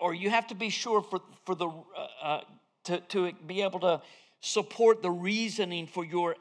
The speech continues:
explanation. Look, there is a lot of tension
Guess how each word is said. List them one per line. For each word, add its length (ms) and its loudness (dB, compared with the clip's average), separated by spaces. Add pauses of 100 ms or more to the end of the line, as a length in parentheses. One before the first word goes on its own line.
explanation. 840 -6 (420)
Look, 300 -2
there 180 4 (120)
is 80 -8
a 60 -4
lot 440 -2
of 240 0
tension 540 -6